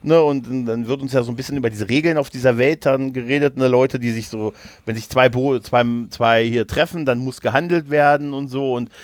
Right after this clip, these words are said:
gibt halt überall kein Land. Es gibt nur diese Legende von Dryland, dass es noch irgendwo Land gibt. Alles ist untergegangen, die Ö-, die, die, ähm, die Kappen sind geschmolzen und das Wasser, der Meeresspiegel hat sich erhöht und somit ist die Welt halt unter Wasser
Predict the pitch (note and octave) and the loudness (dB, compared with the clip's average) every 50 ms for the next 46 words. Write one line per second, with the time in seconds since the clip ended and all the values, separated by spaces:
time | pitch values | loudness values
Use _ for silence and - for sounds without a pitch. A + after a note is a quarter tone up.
0 | - - - - - A#2+ C3 - - D3 C3+ B2+ A#2+ B2+ D3+ C#3 C#3 C3 A#2+ B2+ | -20 -20 -20 -14 -4 -4 -4 -2 2 2 2 2 2 0 0 2 4 4 4 4
1 | A#2+ - A#2+ A2+ A2+ G#2+ A2 A#2+ D3+ F#3 F#3 C#3+ - - D#3 - D#3 C#3+ B2 A#2 | 2 0 0 0 2 2 4 2 2 2 -2 -8 -4 -6 -6 -4 -4 -8 -8 -4
2 | A2+ B2 A#2+ A#2 A2+ B2 A#2+ B2 B2 A#2+ - - A2 G#2+ G#2 G2+ G2+ G2+ G2+ G2+ | -2 0 0 0 2 2 2 2 2 0 0 -2 -4 -4 0 2 2 4 4 2
3 | G2+ F#2+ F#2+ F#2+ - - G2+ A2+ A#2 G#2+ - C3+ C3 C3+ C3 B2 A2+ A2+ A2 G#2 | 2 -2 -2 -6 -8 -8 -6 -6 -6 -4 2 4 4 4 4 0 0 0 2 2
4 | G2+ G#2 G2 - - F2 - D#2 E2+ C3 D#3 D3 C3 A#2 - - D#3 E3+ G3 F#3 | 2 0 -2 -6 -8 -8 -6 -2 0 2 2 2 2 -2 -8 -8 -2 0 0 0
5 | E3+ D#3 C#3+ D3 C#3+ C#3 C3 A#2+ A2 C#3 D3 D3 - - - - - - - B2 | 0 2 2 2 2 2 0 -2 0 0 0 -2 -2 -8 -18 -18 -14 -2 2 4
6 | B2 A#2+ B2 A#2 A2+ A#2 A#2 A2+ G#2 G2+ A2 G#2 A2+ A2+ A2+ A2+ A2+ G#2+ A2 A2 | 4 4 4 0 0 -2 -2 -2 -4 -6 -6 -4 0 2 4 4 4 4 0 -4
7 | G#2+ G#2 F#2+ F#2 - _ - A2 G#2 G2 _ _ - - C3+ - - D#3 B2+ A#2 | -4 -6 -10 -14 -16 _ -14 -14 -14 -14 _ _ -4 -2 -2 -2 0 -2 -4 -4
8 | C3 B2+ - G#2+ - C3+ C#3+ D#3+ G3+ A3+ - - G#3+ G#3+ G3 E3 C3+ B2+ A#2 A#2 | -6 -8 -8 -8 -2 2 4 4 4 4 2 -2 -6 -4 -4 -2 -2 -2 0 2
9 | A#2+ C3+ C#3+ C#3+ B2+ B2 A#2 A2+ A2+ A2+ B2 B2 B2+ B2+ - - B2 A#2 A2 G#2+ | 2 4 6 6 6 6 6 4 4 4 0 0 0 -4 -4 -2 2 4 4 4
10 | - - G#2 G2+ G#2+ A#2+ C#3+ D#3 D3+ D3 B2 A#2 A#2 A#2+ A#2 G2+ - - A#2 G2+ | 4 2 -4 0 2 2 2 2 0 -2 -4 -2 -2 -2 -2 -4 -4 -2 0 4
11 | G#2+ A#2+ A#2+ A#2 A2+ G#2+ G2+ - G2 F#2+ G#2 F#2 F2 E2+ - D2 - | 4 4 4 4 2 2 2 -2 -4 -2 -2 -2 -2 -2 -6 -8 -12